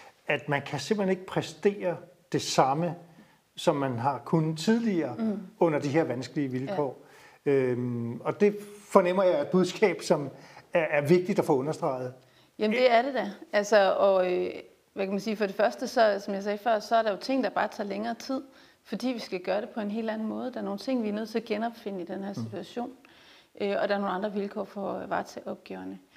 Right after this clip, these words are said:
Speaker 2: Og der bliver vi nødt til at, at acceptere, at vi ikke kan præstere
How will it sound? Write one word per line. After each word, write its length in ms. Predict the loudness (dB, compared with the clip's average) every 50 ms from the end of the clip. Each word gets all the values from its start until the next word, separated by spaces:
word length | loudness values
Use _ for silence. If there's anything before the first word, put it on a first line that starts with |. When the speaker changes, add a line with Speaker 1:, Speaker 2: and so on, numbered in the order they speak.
| -20 -20 -20 -20 -20 -20 _ -2
Speaker 2:
Og 140 | 0 4
der 100 | 6 6
bliver 160 | 6 6 2 2
vi 120 | 2 2
nødt 220 | 4 4 2 2
til 300 | 0 -4 -4 -2 -2 -2 -2 -2
at, 80 | -2 0 0
at 160 | -2 -4 -6 -6 -6
acceptere, 840 | -6 -4 -4 -6 -6 -10 -16 -16 -10 -6 -6 -4 -4 -6 -8 -8 -10
at 140 | -10 -12 -14 -20 -20 -20 -18 -18
vi 220 | -12 -10 -6 -4 -4
ikke 180 | -4 -6 -8
kan 140 | -16 -18 -18 -14 -12
præstere 400 | -12 -12 -10 -4 -2 -2 -2 -2